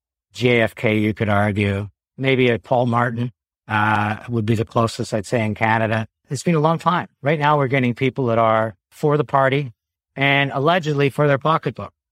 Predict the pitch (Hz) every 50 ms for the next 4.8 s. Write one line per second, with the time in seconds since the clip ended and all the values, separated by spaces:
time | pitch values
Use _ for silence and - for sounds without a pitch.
0 | _ _ - 113 120 117 117 113 113 104 - 120 107 - - - - 135 123 117
1 | 113 110 107 117 135 - - 113 107 107 - _ _ _ _ _ _ _ - 139
2 | 139 147 170 165 165 143 151 127 - 143 135 135 - - 127 - - 135 131 131
3 | 127 123 113 - 127 120 117 113 - 127 113 - - 113 107 107 - - 127 110
4 | - - - 110 101 104 101 95 95 - - 110 90 90 - -